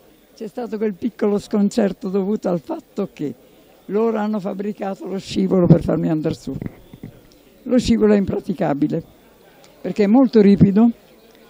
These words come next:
ha due copricavi troppo ravvicinati,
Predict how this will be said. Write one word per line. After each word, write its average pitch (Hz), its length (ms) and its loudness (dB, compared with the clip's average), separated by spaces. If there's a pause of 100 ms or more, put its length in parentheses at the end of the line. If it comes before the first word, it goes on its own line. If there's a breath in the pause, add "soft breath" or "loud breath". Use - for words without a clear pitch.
(140)
ha 214 160 0
due 240 280 0
copricavi 196 840 2 (280)
troppo 190 260 -4
ravvicinati, 180 880 -2